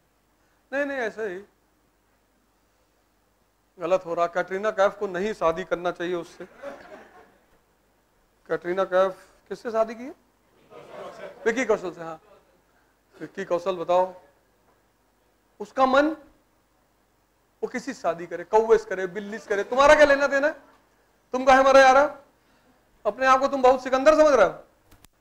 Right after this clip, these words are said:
लेडी है, औरत की मर्जी, इसीलिए तो औरतों को कभी आजादी नहीं दी गई। उनकी मर्जी, वो किसी को चुने,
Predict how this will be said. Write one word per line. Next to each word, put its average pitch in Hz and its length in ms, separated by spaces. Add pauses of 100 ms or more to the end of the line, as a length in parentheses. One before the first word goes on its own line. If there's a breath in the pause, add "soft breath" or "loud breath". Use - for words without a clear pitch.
(500)
लेडी 262 320
है, 349 360
औरत 294 340
की 330 60
मर्जी, 302 400 (3500)
इसीलिए 269 260
तो 285 80
औरतों 277 400
को - 0
कभी 285 200
आजादी 277 380
नहीं 302 100
दी 302 120
गई। 330 200
उनकी 302 260
मर्जी, 311 360
वो 302 100
किसी 311 240
को 320 100
चुने, 285 280